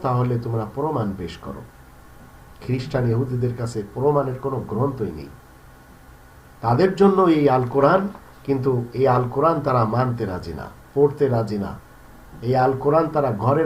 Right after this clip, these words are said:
রাখতেও রাজি না। তাই আল্লাহ বলছেন, তবে যে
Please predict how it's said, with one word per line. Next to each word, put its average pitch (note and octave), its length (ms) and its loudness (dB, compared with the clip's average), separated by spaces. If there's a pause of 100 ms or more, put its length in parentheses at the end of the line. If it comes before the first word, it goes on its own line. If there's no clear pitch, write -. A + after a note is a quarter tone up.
রাখতেও C3+ 380 -2
রাজি F#2+ 260 -6
না। - 80 -12 (800)
তাই B2+ 160 0
আল্লাহ A#2 240 4
বলছেন, B2+ 280 0 (920)
তবে D#3+ 300 8 (680)
যে B2 100 2